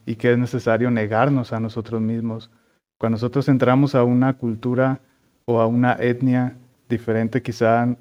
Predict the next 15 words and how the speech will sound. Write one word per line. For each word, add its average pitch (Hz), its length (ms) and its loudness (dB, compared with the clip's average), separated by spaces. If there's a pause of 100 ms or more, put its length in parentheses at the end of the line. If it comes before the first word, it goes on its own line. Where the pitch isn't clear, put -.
a, 110 380 -4
a 117 100 -4
nuestra 113 380 -4
cosmovisión, 117 800 -2 (640)
nosotros 120 460 -2 (220)
ya, 120 520 2 (320)
eh, 123 120 0
nos 120 160 0
hacemos 120 360 0
parte 127 360 2
de, 110 280 0
de 107 280 0
ellos, 110 300 -4
¿no? 113 220 -6 (380)
Entonces, 120 680 -2